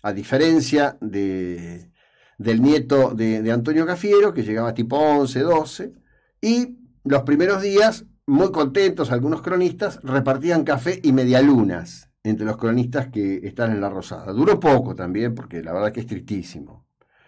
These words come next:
La verdad que es tristísimo. Estás trabajando ahí, te arrojan un mendrugo y dices, "Mirá, qué buen tipo Mansur, che, te nos convidó café media luna", ¿no? Una cosa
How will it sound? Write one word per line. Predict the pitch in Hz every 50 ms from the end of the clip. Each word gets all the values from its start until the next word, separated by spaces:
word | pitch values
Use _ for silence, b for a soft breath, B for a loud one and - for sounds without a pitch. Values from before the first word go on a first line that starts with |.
| _ _ _
La | - 98
verdad | 98 98 110 113
que | 117
es | 131 120
tristísimo. | 104 85 - 90 87 85 85 85 87
Estás | 87 107 110
trabajando | 117 104 98 95 - 107 101 98
ahí, | 98 101 113 123
te | 110 107
arrojan | 92 95 95 - 104 98
un | 98 101
mendrugo | 101 101 98 98 101 113 117 110 98
y | 90
dices, | 85 - 92 95
"Mirá, | 98 110 107 107 104 98 95 - B B B B B B B B B B B B _
qué | - 135
buen | 135 131 120 120
tipo | 131 135 135 127 107
Mansur, | 101 95 95 - - 117 107 101 92 85
che, | 85 - 104 101 92 87 85
te | 87 - 92
nos | 92 92
convidó | - 101 104 107 117 127
café | 117 101 120 123 120
media | 117 104 95 95 92
luna", | 90 87 87 82 80
¿no? | 82 101 117
Una | 127 156 - -
cosa | - 127 120 127 104